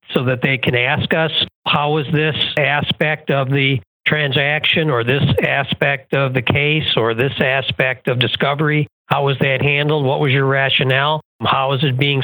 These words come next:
staffed? What are the inputs? What are the cost drivers?" Those are the types of, I think, much more sophisticated financial types of questions that are being asked of us now,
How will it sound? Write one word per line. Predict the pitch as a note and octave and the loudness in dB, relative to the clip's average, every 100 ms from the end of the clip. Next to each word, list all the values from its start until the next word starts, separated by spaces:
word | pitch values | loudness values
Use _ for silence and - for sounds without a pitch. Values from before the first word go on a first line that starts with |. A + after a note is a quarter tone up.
| D3+ | 0
staffed? | D#3+ D3 D3+ D3+ - - | 0 0 0 -2 -4 -2
What | B2 C3 | 0 0
are | |
the | C3 B2+ C3+ | 2 2 2
inputs? | D3 D3+ D#3+ D#3 - D3 - - | 0 0 0 0 -2 -4 -6 -6
What | B2+ | -2
are | C3 | -2
the | B2 | 0
cost | - C#3+ D3 - | 0 0 -2 -2
drivers?" | D3 D3 D3 D3+ D3 - - | 0 0 0 -2 -2 -6 -4
Those | E3+ A3 | -2 0
are | F3+ | 0
the | D3 | 0
types | C3 D#3 D#3 D#3+ | 2 2 0 0
of, | D#3+ D3 B2+ - - - | 0 0 -2 -8 -12 -2
I | D3 | 0
think, | F#3 F3 | 0 0
much | D#3 D#3+ D#3 | 0 0 0
more | F3 D3+ C#3+ C#3 B2+ - _ - | 0 0 2 0 0 -4 _ -4
sophisticated | D3+ F3 E3+ - - D#3+ C#3+ C3+ B2+ C3+ | -2 0 0 -2 0 0 2 2 0 -2
financial | - C#3+ D#3+ F3+ - C3+ A2+ - - - - | -2 0 2 0 0 0 0 -2 -6 -8 -2
types | D3 C3 - | 0 2 0
of | A#2+ | -2
questions | - C3 B2 - C3+ B2 A#2+ | -4 -4 0 0 0 0 0
that | B2+ | -2
are | A#2+ | 0
being | A#2+ B2+ A#2+ | 0 0 0
asked | B2+ B2 B2 - | 0 0 -2 -2
of | B2+ A#2+ | -2 -2
us | A2+ - | -2 0
now, | B2 A#2 A#2 A#2 | 2 2 0 -2